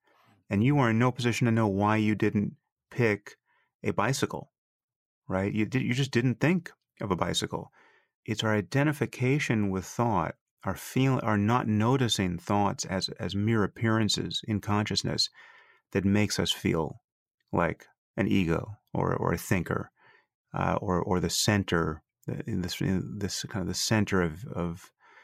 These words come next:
narrative gravity in the middle of what is in fact just this open and inscrutable condition where everything simply appears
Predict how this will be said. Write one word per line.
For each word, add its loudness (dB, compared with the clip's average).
narrative 2
gravity 0
in 0
the 4
middle 2
of -4
what 2
is 0
in 2
fact 0
just -2
this -2
open 2
and 0
inscrutable 0
condition 0
where 2
everything 0
simply -2
appears 0